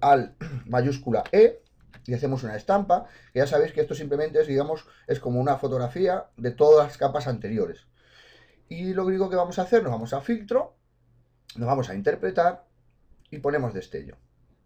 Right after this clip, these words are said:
Perfecto. Podéis ponerlo por aquí, por ejemplo, este destello. O ya el que más guste a vosotros. Yo suelo poner este, le bajo un poquito la... el brillo, eso sí. Y le damos a OK.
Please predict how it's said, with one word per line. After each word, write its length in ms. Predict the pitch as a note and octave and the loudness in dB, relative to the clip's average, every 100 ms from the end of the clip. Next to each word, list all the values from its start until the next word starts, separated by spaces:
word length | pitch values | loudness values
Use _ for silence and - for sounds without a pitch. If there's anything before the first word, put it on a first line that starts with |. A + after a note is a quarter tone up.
| _ _ _ | _ _ _
Perfecto. 540 | G#2+ G2 - - - - _ _ _ _ _ _ _ _ _ _ _ _ _ _ | -6 -4 -6 -10 -18 -20 _ _ _ _ _ _ _ _ _ _ _ _ _ _
Podéis 240 | G2 G#2 G#2 | -8 -6 -6
ponerlo 340 | A2 G#2+ G2+ | -6 -6 -6
por 100 | G#2 | -6
aquí, 200 | G#2 G#2 | -8 -6
por 120 | G#2+ | -6
ejemplo, 320 | B2+ A3+ G#3+ | -4 -4 -4
este 180 | F#3 - | -6 -4
destello. 460 | G3+ - C4 A#3 - _ _ _ _ _ _ _ _ _ _ _ - | -4 -4 -8 -6 -10 _ _ _ _ _ _ _ _ _ _ _ -2
O 100 | C3+ | 4
ya 160 | D#3+ | 4
el 180 | F#3 D3+ | 4 2
que 80 | D3 | 2
más 160 | D#3 D3+ | 0 0
guste 220 | C#3+ C3 | -2 -2
a 40 | |
vosotros. 500 | G#2+ F#2+ - - _ _ _ _ _ _ _ _ _ _ _ _ _ _ _ _ _ _ _ | -2 -6 -16 -20 _ _ _ _ _ _ _ _ _ _ _ _ _ _ _ _ _ _ _
Yo 80 | C3+ | -6
suelo 240 | C3 C3+ | 0 0
poner 240 | B2 C3 F3 | 0 0 2
este, 240 | G3+ - | 2 4
le 60 | G#3 | 4
bajo 200 | C3 B2 | 2 -4
un 60 | |
poquito 360 | A2+ A2 A2+ G#2+ | -8 -6 -4 -4
la... 440 | G2+ G2 D#2 - _ _ _ | -4 -4 -8 -18 _ _ _
el 120 | - | -10
brillo, 300 | A2+ F#3+ A#3 | -6 -2 2
eso 120 | A3+ | 2
sí. 180 | C#3 B3+ F#4+ _ _ _ _ _ _ _ _ _ _ | 2 -6 -8 _ _ _ _ _ _ _ _ _ _
Y 80 | F#3 | 0
le 80 | G3 | 4
damos 240 | C#3+ A#2 | 4 0
a 60 | F2 | -8
OK. 120 | - | -12